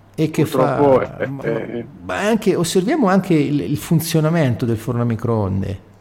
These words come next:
Speaker 1: Tu sai, hai idea di come funziona il forno a microonde?
Speaker 2: Perdonami un attimo, ehm, Lorenzo, mi, mi assento perché
Speaker 1: Ok.
Speaker 2: necessito di bere
Speaker 1: Va bene.
Speaker 2: un, un attimino
Speaker 1: Ok.
Speaker 2: solo.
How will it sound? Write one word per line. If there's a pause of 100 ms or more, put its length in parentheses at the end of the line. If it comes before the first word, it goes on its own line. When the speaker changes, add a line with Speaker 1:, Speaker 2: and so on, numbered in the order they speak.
(1900)
Speaker 1:
Tu
sai, (300)
hai
idea
di
come
funziona
il
forno
a
microonde? (1400)
Speaker 2:
Perdonami
un
attimo,
ehm,
Lorenzo,
mi,
mi
assento
perché
Speaker 1:
Ok.
Speaker 2:
necessito (100)
di (580)
bere
Speaker 1:
Va
bene.
Speaker 2:
un,
un (200)
attimino
Speaker 1:
Ok.
Speaker 2:
solo.